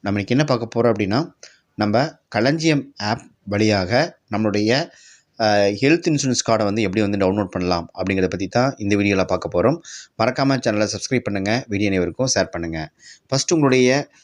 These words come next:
களஞ்சியம் ஆப் வந்து அப்டேட்ல இருக்கா அப்படிங்கிறத வந்து நீங்க முதல்ல செக் பண்ணணும். அதுக்கு ஃபர்ஸ்ட் உங்களுடைய Play Store வந்து நீங்க ஓப்பன் பண்ணிக்கிங்க. ஓப்பன் பண்ணிட்டு அதுல களஞ்சியம் அப்படிங்கன்னு டைப் பண்ணிக்கிங்க. உங்களுக்கு Play Store ஓப்பன் பண்ணிக்கிங்க. ஓப்பன் பண்ணிட்டு மேல பார்த்தீங்க அப்படின்னா சர்ச் பார் வரும். அதுல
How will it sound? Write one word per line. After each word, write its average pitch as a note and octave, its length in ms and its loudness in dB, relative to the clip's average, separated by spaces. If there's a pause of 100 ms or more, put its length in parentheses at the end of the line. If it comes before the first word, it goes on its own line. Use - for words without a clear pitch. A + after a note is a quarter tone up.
(140)
களஞ்சியம் B2+ 480 0
ஆப் A2+ 120 2
வந்து A2 400 2
அப்டேட்ல A2 360 -2
இருக்கா G#2 340 0
அப்படிங்கிறத F#2+ 260 -2
வந்து F#2+ 160 -2
நீங்க G#2 320 -4 (100)
முதல்ல G#2 240 0
செக் - 300 -8
பண்ணணும். G2 280 -6 (380)
அதுக்கு C3 280 -2
ஃபர்ஸ்ட் - 260 0
உங்களுடைய A#2+ 580 4 (280)
Play C3 80 2
Store C3+ 240 2
வந்து A2 180 0
நீங்க G#2+ 200 -2
ஓப்பன் G2+ 220 -6
பண்ணிக்கிங்க. G2 540 -4 (380)
ஓப்பன் - 280 0
பண்ணிட்டு C3 340 -4
அதுல A2+ 320 -2
களஞ்சியம் A2+ 640 -4 (140)
அப்படிங்கன்னு G2+ 340 -4
டைப் G2 260 -6
பண்ணிக்கிங்க. F2 420 -8 (120)
உங்களுக்கு G2 280 -6
Play - 20 4
Store A2 200 -2
ஓப்பன் G2+ 240 -6
பண்ணிக்கிங்க. F#2+ 440 -6 (440)
ஓப்பன் B2+ 260 0
பண்ணிட்டு A#2+ 260 0
மேல A2 200 0
பார்த்தீங்க A2+ 280 -2
அப்படின்னா G#2 160 -2
சர்ச் G2+ 300 -8
பார் G2+ 140 -2
வரும். G2 260 -2
அதுல G2 260 -2